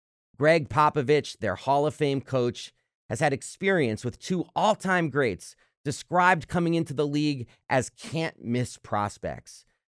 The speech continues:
David Robinson and Tim Duncan.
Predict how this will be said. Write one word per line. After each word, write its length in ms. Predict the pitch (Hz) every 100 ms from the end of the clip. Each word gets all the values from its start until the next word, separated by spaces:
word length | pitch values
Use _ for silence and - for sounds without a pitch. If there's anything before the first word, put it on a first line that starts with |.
| 101
David 280 | 135 135 117
Robinson 760 | 127 143 160 147 156 160 131 - _
and 160 | - 120
Tim 280 | - 123 104
Duncan. 500 | 104 98 - 76